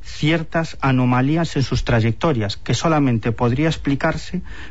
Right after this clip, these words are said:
mediante un tirón gravitacional de ese planeta que estaría oculto en esa nube de Oort, ¿no? Esa es una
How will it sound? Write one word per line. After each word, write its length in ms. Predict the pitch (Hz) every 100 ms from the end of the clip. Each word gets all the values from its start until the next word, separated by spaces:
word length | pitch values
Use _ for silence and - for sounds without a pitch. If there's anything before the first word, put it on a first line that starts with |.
| -
mediante 640 | 131 123 127 123 110 127
un 220 | 139 165
tirón 580 | 143 - 147 143 170 160
gravitacional 920 | - 117 117 117 120 - 131 147 165 175 - - -
de 160 | 127
ese 200 | 135 151
planeta 680 | - 135 131 156 - 147 165 -
que 80 | 131
estaría 400 | 117 117 117 135
oculto 420 | 127 151 143 139
en 80 | 120
esa 240 | 123 127
nube 240 | 120 117 110
de 140 | 101
Oort, 160 | 101 117
¿no? 160 | 139
Esa 160 | 143 170
es 140 | 160
una 200 | 156 165